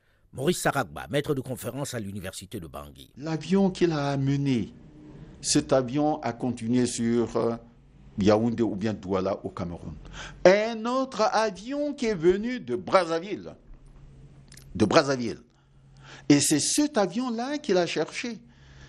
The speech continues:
Speaker 2: Et il était, je crois, il était quinze heures, euh, quinze heures trente, mais précisément l'avion Nord Atlas.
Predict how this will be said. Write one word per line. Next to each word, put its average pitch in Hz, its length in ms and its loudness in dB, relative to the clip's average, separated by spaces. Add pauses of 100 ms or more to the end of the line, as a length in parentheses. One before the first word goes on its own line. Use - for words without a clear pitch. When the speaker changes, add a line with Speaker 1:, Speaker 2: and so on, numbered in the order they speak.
(420)
Speaker 2:
Et 143 840 4
il 170 200 4
était, 147 520 2
je 110 100 -8
crois, 139 300 -2
il 123 140 -6
était 117 260 -8
quinze 117 360 0
heures, 107 240 4
euh, 180 120 -2
quinze 113 240 -4
heures 98 140 0
trente, 247 380 2 (420)
mais 123 120 4
précisément 185 580 0
l'avion 180 600 2 (240)
Nord 190 500 4
Atlas. - 580 -10